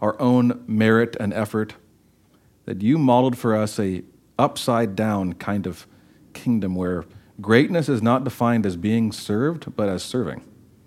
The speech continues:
Authority is not used for giving people orders, it's used to serve. We look at you, the King of Kings, that you didn't count equality with God something to be grasped. You became a human.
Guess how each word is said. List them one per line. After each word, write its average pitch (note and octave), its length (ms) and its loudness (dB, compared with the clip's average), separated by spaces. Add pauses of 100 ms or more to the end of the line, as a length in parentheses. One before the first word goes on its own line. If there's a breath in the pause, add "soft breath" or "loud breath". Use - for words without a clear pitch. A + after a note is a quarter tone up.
(1300)
Authority D3+ 520 4
is G#2+ 140 2
not B2+ 260 4
used B2+ 460 2
for A2+ 120 2
giving A2 380 4
people B2 260 0
orders, A#2 400 0
it's G#2 240 -4
used B2+ 380 2
to G#2+ 120 -2
serve. G2 520 -4 (2250)
We D#3 140 10
look D#3 220 10
at A2+ 160 6
you, C#3 200 6
the A2 100 2
King E3 400 4
of C3 200 4
Kings, G2+ 680 0 (680 loud breath)
that A#2 200 4 (640 loud breath)
you A#2+ 80 4
didn't E3 180 4
count D#3+ 160 6
equality C#3 380 6
with C3 100 6
God C3+ 160 6
something C#3+ 180 2
to A#2+ 40 4
be G#2 40 2
grasped. B2+ 220 6
You D#3+ 60 -2
became D#3+ 240 2
a - 20 6
human. D#3+ 440 4